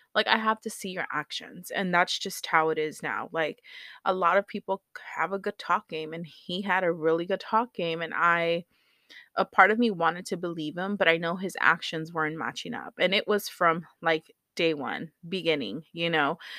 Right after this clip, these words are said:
We had that week of consistently communicating with each other just via text, right? And then it just started dying down, and it just started being certain times of the day, and there was a couple times where, like, we were go, supposed to meet up,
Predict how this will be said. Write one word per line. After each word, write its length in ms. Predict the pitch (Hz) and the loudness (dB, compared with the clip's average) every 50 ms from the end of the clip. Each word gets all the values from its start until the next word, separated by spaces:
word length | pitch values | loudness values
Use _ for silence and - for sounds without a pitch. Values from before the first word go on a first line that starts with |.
| - - - - | -16 -14 -8 -4
We 80 | - 202 | -4 0
had 280 | 190 202 190 190 190 | 4 6 6 6 6
that 200 | 180 151 - - | 4 2 2 0
week 180 | 196 185 - - | -6 -6 -6 -6
of 160 | 165 - _ | -8 -8 _
consistently 680 | - 165 160 - - 170 - - 160 - - 160 151 - | -8 -10 -8 -8 -10 -12 -12 -12 -12 -12 -10 -12 -12 -12
communicating 680 | - - 190 226 277 285 277 269 - 294 254 247 240 | -12 -8 -4 -2 -2 0 -2 -2 -2 -2 -2 0 0
with 160 | 233 233 233 | 0 0 -2
each 200 | 226 214 - - | -4 -6 -6 -4
other 280 | 202 185 180 180 180 180 | -2 0 2 2 2 0
just 280 | 180 - 180 - - 165 | -2 -6 -12 -14 -14 -8
via 240 | 170 160 160 165 | -4 -2 -2 -2
text, 520 | 170 - - 165 151 143 156 - - - - | -2 -2 -2 -2 -2 -2 -2 -6 -10 -6 -2
right? 300 | 156 147 143 151 - - - - - - - - - - - | -2 0 0 0 -2 -4 -8 -16 -20 -20 -20 -20 -20 -10 -4
And 160 | - 185 208 190 | -2 0 0 0
then 140 | 175 170 | 0 -2
it 100 | 160 - | -4 -6
just 160 | - - - - | -8 -10 -10 -4
started 340 | - 170 160 156 147 143 | -2 0 2 2 0 0
dying 340 | 143 165 156 156 143 147 165 | 2 2 4 4 2 0 -2
down, 500 | 151 240 269 277 269 262 254 247 247 233 | 2 6 8 8 10 10 8 6 4 4
and 100 | 196 175 | 2 0
it 60 | 156 | -2
just 180 | 143 - - - | -4 -6 -8 -4
started 260 | - 175 147 151 160 | -2 0 0 0 -2
being 200 | 175 160 156 160 | -4 -8 -8 -8
certain 260 | - - 147 143 147 | -8 -8 -8 -8 -8
times 340 | 151 - - 156 147 147 - | -8 -6 -4 -4 -4 -4 -6
of 120 | - 131 - | -8 -10 -10
the 120 | 156 170 - - | -10 -10 -6 0
day, 640 | 262 269 247 240 240 226 220 214 214 208 220 233 - - - - - - | 2 4 6 6 4 4 2 0 -2 -2 -2 -4 -4 -8 -16 -14 -6 -4
and 520 | 185 196 175 170 170 170 165 165 165 156 - - - - - - - - - _ _ | -2 -2 -2 -2 -2 -2 -4 -4 -6 -10 -14 -16 -18 -18 -16 -16 -18 -18 -20 _ _
there 160 | - 170 170 | 2 2 2
was 160 | 165 165 160 - | 2 0 -2 -4
a 40 | - | -10
couple 280 | - - - - - 165 | -10 -12 -8 -6 -6 -6
times 480 | - - - 196 226 285 311 269 220 - | -4 -2 2 4 4 4 4 0 -2 0
where, 160 | 180 175 175 | 0 0 0
like, 180 | 170 160 160 - - | 0 0 -2 -4 -6
we 400 | 170 175 175 170 165 165 160 160 | -8 -8 -8 -8 -8 -8 -10 -8
were 220 | 170 165 160 160 151 | -4 -4 -4 -2 -4
go, 160 | 165 151 135 | -6 -8 -8
supposed 440 | - - 170 - - 175 165 - - | -10 -12 -10 -6 -4 -4 -4 -4 -6
to 80 | 165 | -10
meet 140 | 147 147 160 | -6 0 4
up, 160 | 214 277 269 | 4 4 4